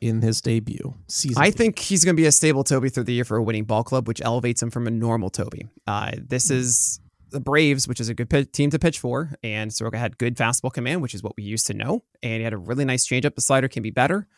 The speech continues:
Speaker 2: but considering, yeah, it's, it's Atlanta, he's gonna be able to go six plus innings.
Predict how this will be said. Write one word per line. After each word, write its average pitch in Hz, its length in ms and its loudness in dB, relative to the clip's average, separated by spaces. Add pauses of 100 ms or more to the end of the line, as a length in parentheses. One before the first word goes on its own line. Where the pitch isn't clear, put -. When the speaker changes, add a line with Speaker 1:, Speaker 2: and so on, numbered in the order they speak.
(360)
Speaker 2:
but 120 220 0
considering, 135 640 0 (320)
yeah, 127 180 0
it's, 120 320 -2
it's 123 140 -8
Atlanta, 147 480 -4
he's 123 240 -6
gonna 110 220 -4 (180)
be 127 100 -4
able 117 140 -4
to 113 80 -6
go 113 160 -4
six - 260 -4
plus 120 220 -2
innings. 127 280 -2